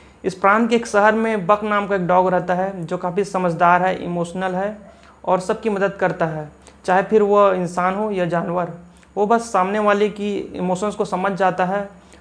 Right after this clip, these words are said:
और जहाँ तक हो सके उसकी मदद करने की कोशिश करता है। अ, बक का मालिक है जज मिलर, पर बक अपने मालिक के घर नहीं रहता,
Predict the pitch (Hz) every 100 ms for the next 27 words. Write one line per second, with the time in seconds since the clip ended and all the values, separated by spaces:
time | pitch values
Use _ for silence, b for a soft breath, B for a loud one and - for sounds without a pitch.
0 | - - 175 180 175 - 165 180 214 220
1 | 214 208 202 190 180 156 151 175 - 185
2 | 175 175 185 185 175 175 185 170 175 170
3 | 165 151 156 151 143 - - B B B
4 | B 151 151 151 226 226 - 233 220 196
5 | 190 220 214 208 165 196 185 180 165 160
6 | - _ _ _ _ - 196 185 185 233
7 | 214 208 214 190 185 202 214 220 190 185
8 | 190 185 196 190 175 170 160